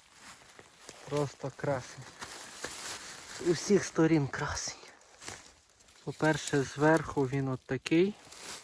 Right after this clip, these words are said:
Тепер подумайте, який він може бути знизу. А знизу він от такий. Оце так. Велетень.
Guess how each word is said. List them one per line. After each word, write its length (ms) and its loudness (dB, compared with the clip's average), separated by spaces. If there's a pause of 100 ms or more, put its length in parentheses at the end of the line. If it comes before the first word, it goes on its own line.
(720)
Тепер 200 -6
подумайте, 600 -2
який 260 -4
він 160 -2
може 320 -2
бути 340 -4
знизу. 480 -4 (3500)
А 180 4
знизу 500 2
він 260 -2 (240)
от 200 2 (100)
такий. 460 -4 (1800)
Оце 480 6
так. 420 4 (1300)
Велетень. 680 2